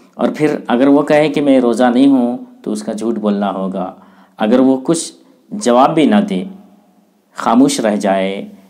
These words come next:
जो पूछ रहा है उसकी तहक़ीर हो जाएगी, तहक़ीर हो जाएगी। ये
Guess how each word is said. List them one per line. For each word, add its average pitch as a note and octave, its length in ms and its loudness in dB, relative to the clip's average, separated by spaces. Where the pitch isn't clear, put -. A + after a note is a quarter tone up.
जो G#2+ 160 -6
पूछ A#2 320 -2
रहा A2 240 2
है G#2 400 -6
उसकी G#2+ 640 -6
तहक़ीर G2+ 440 -6
हो G#2+ 160 -4
जाएगी, G2 840 -6
तहक़ीर A2+ 380 -2
हो G2+ 140 -4
जाएगी। F2 560 -4
ये C3 460 0